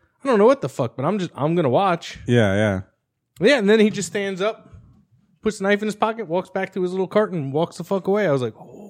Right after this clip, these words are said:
Speaker 2: So he came to, like, the brink of about to fucking
Speaker 1: He was about to
Speaker 2: assault
Speaker 1: fuck
Speaker 2: and then,
Speaker 1: somebody
Speaker 2: and
Speaker 1: up.
Speaker 2: then, and then pulled it back. That's
Speaker 1: Yeah,
Speaker 2: a,
Speaker 1: it was
Speaker 2: that's interesting.
Speaker 1: It was, uh, and, and then we were, yeah. Guy had, uh, had some issues.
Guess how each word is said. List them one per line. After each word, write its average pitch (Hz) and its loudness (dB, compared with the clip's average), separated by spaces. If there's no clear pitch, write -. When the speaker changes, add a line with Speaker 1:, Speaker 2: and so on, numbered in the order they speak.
Speaker 2:
So 135 0
he 151 6
came 147 2
to, 135 6
like, 113 2
the 107 -4
brink 107 -4
of 92 -6
about 95 -4
to 98 -8
fucking 95 -8
Speaker 1:
He 277 -2
was 262 -4
about - -2
to 170 2
Speaker 2:
assault 117 2
Speaker 1:
fuck 104 -8
Speaker 2:
and 104 -2
then, 104 0
Speaker 1:
somebody 101 0
Speaker 2:
and - 2
Speaker 1:
up. 214 4
Speaker 2:
then, 104 0
and 104 -2
then 101 0
pulled 107 0
it 95 -2
back. 104 -4
That's 139 2
Speaker 1:
Yeah, 131 2
Speaker 2:
a, 113 2
Speaker 1:
it 110 -6
was 107 -6
Speaker 2:
that's 107 -2
interesting. 95 -2
Speaker 1:
It 113 -12
was, 120 -10
uh, 113 -2
and, 131 -2
and 139 -4
then 135 -2
we 131 0
were, 127 -6
yeah. 107 -8
Guy 123 -4
had, 110 -2
uh, 101 -4
had 123 -12
some 95 -14
issues. 165 -12